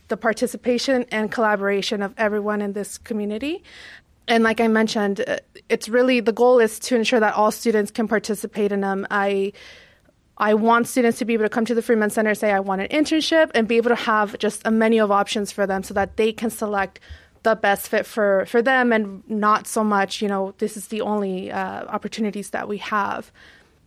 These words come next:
So going back to the big vision, my goal is for every single P C C student to be able to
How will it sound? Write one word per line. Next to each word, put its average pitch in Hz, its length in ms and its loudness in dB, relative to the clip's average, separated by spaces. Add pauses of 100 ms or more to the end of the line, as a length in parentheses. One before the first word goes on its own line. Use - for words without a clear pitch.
So - 220 -4
going 262 300 2
back 233 300 0
to 226 300 -2
the 208 100 0
big 208 220 -2
vision, 202 580 -4 (160)
my 220 300 2
goal 214 240 2
is 202 160 -2
for 214 240 -6
every 220 260 2
single 208 380 -2
P 208 200 -8
C 220 120 -12
C 202 180 -10
student 196 500 -8
to 214 100 -10
be 214 100 -2
able 196 120 -2
to 190 200 -4